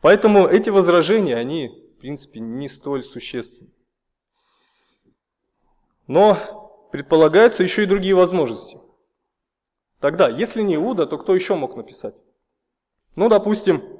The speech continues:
написал какой-то человек другой, просто другой человек, которого звали Иуда. Но здесь есть определённые трудности. Совпало так, что он тоже оказался братом Иакова, да?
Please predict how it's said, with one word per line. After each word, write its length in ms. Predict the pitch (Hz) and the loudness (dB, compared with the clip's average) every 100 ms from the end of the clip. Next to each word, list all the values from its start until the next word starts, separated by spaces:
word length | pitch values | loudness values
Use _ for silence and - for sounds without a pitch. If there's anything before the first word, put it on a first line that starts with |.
| _ _ _ _ _ _ _ _ _ | _ _ _ _ _ _ _ _ _
написал 420 | 139 160 - 208 | -6 -2 2 2
какой-то 360 | 190 - 185 190 | 2 2 0 0
человек 460 | - 156 160 175 | -2 0 2 0
другой, 320 | 139 175 175 120 | 0 0 0 2
просто 300 | 180 - 143 | 0 0 -6
другой 280 | 160 165 | -2 -2
человек, 420 | 143 147 196 196 - | -2 0 0 -2 -8
которого 300 | 139 165 143 | -4 -2 -2
звали 340 | 135 139 131 | -2 -4 -2
Иуда. 280 | 139 123 - - - - - - - - - - _ _ _ _ _ _ _ _ | -4 -6 -10 -14 -12 -12 -14 -20 -20 -20 -20 -20 _ _ _ _ _ _ _ _
Но 120 | 139 | 0
здесь 400 | 143 185 226 - - - | 2 2 0 -4 -14 -2
есть 380 | 147 190 - - | -2 -2 -6 -12
определённые 580 | 131 147 160 180 180 | -10 -6 2 4 2
трудности. 560 | 185 233 214 196 - 120 - _ _ _ _ _ _ _ _ _ | 0 0 0 -2 -4 -12 -12 _ _ _ _ _ _ _ _ _
Совпало 600 | - 160 - 226 214 208 | 2 2 6 6 8 6
так, 200 | 220 202 | 4 2
что 280 | - 180 160 | 0 0 2
он 200 | 180 185 | 2 4
тоже 280 | 196 160 | 4 4
оказался 480 | 160 170 160 156 - | 2 0 0 0 -2
братом 420 | 143 151 147 131 | -2 -2 -2 -6
Иакова, 400 | 127 160 185 131 | -2 -2 -2 -6
да? 240 | 113 180 | -4 -6